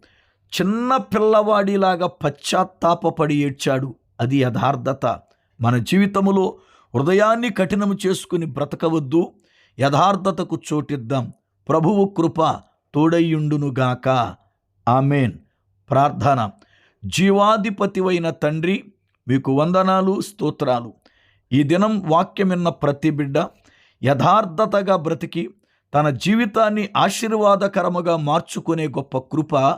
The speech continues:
అనుగ్రహించండి. వారి కుటుంబాలకు క్షేమాన్నిచ్చి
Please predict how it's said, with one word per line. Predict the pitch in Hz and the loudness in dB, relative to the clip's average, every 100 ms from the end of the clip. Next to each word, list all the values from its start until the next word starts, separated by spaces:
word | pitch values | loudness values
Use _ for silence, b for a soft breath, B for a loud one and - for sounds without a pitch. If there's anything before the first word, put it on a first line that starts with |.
| - b b - | -4 b b -2
అనుగ్రహించండి. | 123 143 139 143 143 135 151 156 - - b b b b | 0 2 2 2 0 0 0 0 -2 -4 b b b b
వారి | 135 143 | 0 2
కుటుంబాలకు | 143 208 196 226 233 220 220 214 196 | 0 -2 0 0 4 4 4 0 -6
క్షేమాన్నిచ్చి | - - 185 202 208 202 196 - 170 | -6 0 0 2 0 0 -2 -4 -6